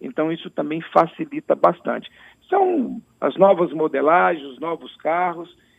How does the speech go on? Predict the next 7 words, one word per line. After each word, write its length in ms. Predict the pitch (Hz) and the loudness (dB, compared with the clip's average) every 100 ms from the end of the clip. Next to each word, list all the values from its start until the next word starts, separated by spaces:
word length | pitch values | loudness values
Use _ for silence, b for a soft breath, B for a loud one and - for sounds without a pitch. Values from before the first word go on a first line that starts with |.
| b | b
ele 200 | 180 185 | -6 -4
vem 180 | 165 165 | -4 -8
com 140 | - | -8
muita 340 | 170 185 196 185 | -4 -4 -2 -2
tecnologia, 1000 | - 170 175 185 220 220 180 214 254 254 _ - | -2 -6 -2 0 0 0 -8 -6 -6 -6 _ -10
é 100 | 147 | -8
claro, 420 | - 170 202 214 | 2 4 4 2